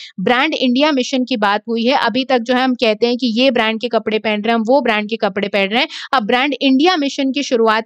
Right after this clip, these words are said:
की गई है कि इंडियन ब्रांड्स रहेंगे, तो कौन जो है इस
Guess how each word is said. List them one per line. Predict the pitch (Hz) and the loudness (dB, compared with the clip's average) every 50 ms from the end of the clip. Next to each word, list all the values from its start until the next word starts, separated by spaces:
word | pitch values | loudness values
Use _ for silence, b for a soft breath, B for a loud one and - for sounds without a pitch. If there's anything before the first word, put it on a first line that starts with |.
| - - | -4 -4
की | 240 233 | -2 0
गई | 220 233 226 233 | 2 4 4 4
है | 240 262 269 | 4 2 2
कि | 269 294 | 0 -2
इंडियन | - - 277 269 277 320 349 339 285 | 0 2 2 2 4 4 2 2 2
ब्रांड्स | 226 226 208 208 220 220 208 214 | 0 0 0 -2 -2 -4 -4 -4
रहेंगे, | 214 202 208 202 208 208 220 262 311 330 B B B B | -4 -2 -2 -2 -2 0 0 0 0 0 B B B B
तो | - 311 | -4 -4
कौन | 277 - - 277 302 339 381 359 | -2 0 2 4 4 4 2 2
जो | - 359 | 0 0
है | 330 349 330 262 | 2 2 2 2
इस | 320 - | 0 -2